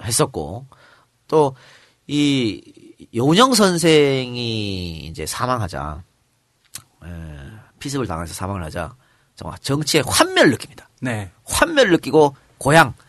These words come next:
Speaker 1: 자기 고향은 낙향, 낙향을 하는 것이죠. 그래서 자기 손으로 정말 토담 열 평도 안 된다 그래. 자기 수-, 손수 토담을 쌓고 거기서 이제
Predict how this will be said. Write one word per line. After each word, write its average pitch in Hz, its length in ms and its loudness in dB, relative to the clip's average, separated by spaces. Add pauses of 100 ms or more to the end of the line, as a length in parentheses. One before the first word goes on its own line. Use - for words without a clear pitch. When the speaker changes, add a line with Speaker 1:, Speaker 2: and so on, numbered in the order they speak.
(460)
Speaker 1:
자기 104 180 -2
고향은 101 320 -2
낙향, 120 360 -2
낙향을 92 360 -6
하는 73 160 -10
것이죠. - 360 -14 (440)
그래서 107 180 -6
자기 151 180 2
손으로 147 240 2
정말 107 220 -4
토담 214 380 6 (260)
열 151 140 4
평도 220 240 4
안 98 60 2
된다 95 180 -4
그래. 73 180 -10 (480)
자기 113 220 0
수-, - 180 -10 (140)
손수 202 440 2 (840)
토담을 127 440 0
쌓고 95 520 0 (260)
거기서 107 220 -4
이제 78 200 -10